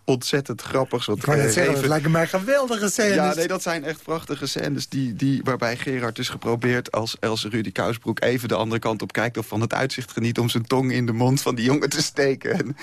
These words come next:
Speaker 1: dat, dat, dat wordt fantastisch gedaan. Ehm, dus ik heb me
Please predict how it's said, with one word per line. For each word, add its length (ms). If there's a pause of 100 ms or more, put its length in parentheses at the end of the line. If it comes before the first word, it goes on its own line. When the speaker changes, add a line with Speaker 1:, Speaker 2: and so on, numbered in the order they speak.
(380)
Speaker 1:
dat, 200
dat, 300
dat 220
wordt 380
fantastisch 680
gedaan. 440 (420)
Ehm, 280
dus 160
ik 100
heb 140
me 200